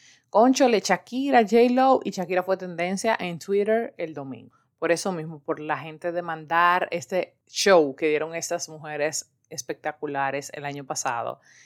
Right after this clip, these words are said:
Bueno, señores, y otro del que tenemos que hablar es de Nicky Jam. Yo creo que toda la semana como que hablamos de Nicky Jam. No piensa que yo tengo ninguna fijación, pero lo cierto es que Nicky lanzó una canción con Romeo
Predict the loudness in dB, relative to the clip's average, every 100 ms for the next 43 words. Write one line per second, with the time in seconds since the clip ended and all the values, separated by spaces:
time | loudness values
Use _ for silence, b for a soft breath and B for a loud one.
0 | b 2 2 2 0 2 2 2 6 6
1 | 6 4 4 2 2 2 0 -2 4 4
2 | 6 8 8 6 2 2 -2 0 0 4
3 | 2 2 -2 0 0 0 -2 -6 -4 -4
4 | -4 -4 -6 -6 -8 -6 -6 -6 -6 -10
5 | -12 -14 -12 -8 -6 -6 -10 -8 -6 -4
6 | -4 -4 -6 -10 -12 -12 -12 -12 -10 -8
7 | -6 -6 -4 -2 -2 -2 0 0 0 0
8 | -2 -4 -4 -4 -4 -8 -8 -8 b b
9 | b 0 2 2 -2 -4 2 2 2 -2
10 | -6 -6 -6 -6 -8 -8 -10 -12 -6 -4
11 | -4 -4 0 0 -2 -6 -6 -6 -8 -12